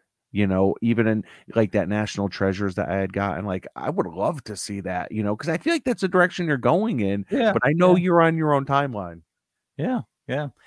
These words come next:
Speaker 2: And, and, you know, I, I'm excited, and, and I've talked about this on the pod, that I'm really starting to, to make some, some good trades. I'm starting to figure out the, you know, how, how to make the trades and, and, and,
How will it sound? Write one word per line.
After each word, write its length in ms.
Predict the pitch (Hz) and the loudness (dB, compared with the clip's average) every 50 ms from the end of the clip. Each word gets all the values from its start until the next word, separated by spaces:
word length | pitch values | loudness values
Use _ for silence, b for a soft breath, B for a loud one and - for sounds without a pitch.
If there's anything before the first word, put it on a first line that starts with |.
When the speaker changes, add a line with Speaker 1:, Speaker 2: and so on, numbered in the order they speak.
| b b - | b b -2
Speaker 2:
And, 160 | 165 175 196 | -2 -2 -2
and, 220 | - 165 170 160 | -2 -4 -2 -2
you 80 | 160 156 | 0 0
know, 200 | 156 175 180 165 | 2 2 4 4
I, 320 | 147 127 123 123 104 117 | 4 4 4 4 2 0
I'm 100 | 117 117 | 0 -2
excited, 720 | 117 - - - - 113 117 120 117 113 104 98 95 101 - - | -2 -6 -4 2 4 4 4 4 4 2 0 0 -2 -6 -8 -6
and, 260 | 95 95 92 98 80 | -6 -4 -4 -4 -6
and 220 | 80 95 92 92 92 | -8 -8 -6 -6 -6
I've 140 | 90 90 | -8 -8
talked 300 | - - 95 98 - _ | -4 -2 -2 -2 -2 _
about 260 | 98 90 101 101 95 - | -4 -2 -2 -2 -2 -4
this 180 | 101 92 - | -8 -10 -8
on 100 | 90 92 | -10 -10
the 80 | 90 87 | -10 -12
pod, 380 | - - 95 95 98 95 85 | -6 -2 -2 0 0 -2 -2
that 200 | 82 92 95 - B B B B B B - | -4 -4 -4 -6 B B B B B B -6
I'm 180 | 95 95 101 | -6 -2 0
really 260 | 110 113 113 113 110 104 | 0 2 2 2 0 -2
starting 640 | - - - - 110 101 104 104 101 101 98 95 - | -4 -10 -6 -4 -2 0 0 0 -2 -4 -8 -10 -10
to, 400 | - - 107 98 95 95 82 - _ | -8 -6 -4 -4 -2 -4 -6 -8 _
to 480 | _ - 104 98 92 90 90 90 87 85 b b b b b b b _ | _ -8 -8 -6 -6 -6 -8 -8 -10 -12 b b b b b b b _
make 300 | 104 101 107 104 98 - | -4 -2 -2 -2 -2 -6
some, 400 | - - - 98 92 92 90 90 _ _ _ _ _ - | -8 -8 -8 -6 -6 -8 -10 -12 _ _ _ _ _ -16
some 220 | - - 98 92 | -12 -10 -10 -4
good 240 | 85 117 107 87 - | -2 -2 -2 -2 -6
trades. 560 | - - 104 85 80 78 69 71 - - - _ _ _ | -6 -4 -4 -4 -4 -8 -12 -16 -20 -20 -20 _ _ _
I'm 100 | 98 82 | -18 -16
starting 480 | - - - 104 104 101 101 104 104 98 | -12 -4 0 2 2 2 0 -2 -6 -8
to 140 | - - 95 | -10 -12 -12
figure 440 | - - - 117 107 95 104 98 98 | -12 -6 -4 -2 -2 0 0 0 2
out 280 | 98 98 95 98 - b b b b b b _ - - - | 2 2 0 -2 -4 b b b b b b _ -20 -20 -12
the, 160 | 110 127 - - 233 | -10 -10 -10 -8 -6
you 100 | 151 120 | -4 -2
know, 120 | 101 98 90 | 0 0 2
how, 260 | - 123 120 117 - | 4 6 6 6 4
how 180 | - - 127 135 | 4 2 4 4
to 80 | 131 | 4
make 220 | 120 120 113 - - | 2 2 -2 -2 -6
the 80 | 101 | -12
trades 560 | - - - 110 95 87 85 85 82 78 - - | -8 -2 0 0 0 0 -2 -6 -10 -10 -8 -8
and, 160 | 92 87 92 | -8 -8 -8
and, 260 | 85 107 95 95 101 92 | -8 -8 -8 -6 -8 -8
and, 460 | 95 101 92 92 95 95 95 98 | -10 -10 -8 -8 -8 -8 -8 -8